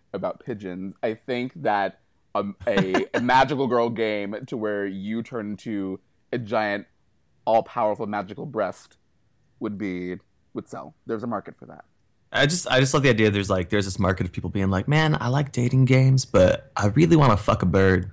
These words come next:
Speaker 2: Like, that's
Speaker 1: <laughs>
Speaker 2: like, like, I like dating games, but, and, like, specifically pigeons. Like, I'm
Speaker 1: Right.
Speaker 2: not, not just any bird, but, like, the trash birds of the sky.
Speaker 1: Yeah. <laughs>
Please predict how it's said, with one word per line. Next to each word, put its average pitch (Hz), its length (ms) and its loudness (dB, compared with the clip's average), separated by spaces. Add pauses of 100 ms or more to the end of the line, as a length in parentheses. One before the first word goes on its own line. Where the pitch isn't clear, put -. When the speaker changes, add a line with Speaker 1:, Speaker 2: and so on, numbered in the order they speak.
Speaker 2:
Like, 107 140 6
that's - 320 6
Speaker 1:
<laughs> - 0 -
Speaker 2:
like, - 280 8 (1300)
like, 143 320 4
I 131 60 4
like 139 260 2
dating 131 240 2
games, 104 380 -2
but, 95 340 -2 (420)
and, 147 100 2
like, 135 120 4
specifically 151 640 0
pigeons. 95 600 0
Like, 104 280 4
I'm - 120 4
Speaker 1:
Right. - 20 2
Speaker 2:
not, 151 340 2 (200)
not 160 200 -2
just 165 180 0
any 123 220 2
bird, 98 420 -2
but, 104 160 2
like, 95 300 0
the 113 80 2
trash 101 380 0
birds 92 260 0
of 82 60 -4
the 87 80 -6
sky. - 420 -2
Speaker 1:
Yeah. - 180 4
<laughs> 208 500 2